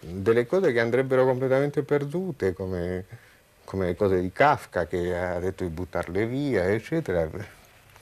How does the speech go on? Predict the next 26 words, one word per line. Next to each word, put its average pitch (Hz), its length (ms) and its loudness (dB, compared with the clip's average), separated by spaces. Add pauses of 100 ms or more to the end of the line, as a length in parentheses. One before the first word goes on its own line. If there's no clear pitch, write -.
(480)
come 120 240 0
possono, 87 420 -2
eh, 85 420 -10 (220)
sparire? 80 880 -6 (1040)
Quindi 180 340 2
se 131 140 0
qualcuno 151 460 2
si 113 160 -4
prende 113 460 4
un 110 220 2
po' 117 400 4
di 104 200 -2
briga 107 520 2
a 98 60 6
fare 107 260 4
delle 98 220 2
cose 107 240 2
ben 95 240 -2
fatte, 82 600 -6 (360)
c'ha 180 340 4
una 107 240 0
possibilità 104 640 0
che 135 160 2
quelle 98 260 4
cose 104 300 2
durino. 90 600 -4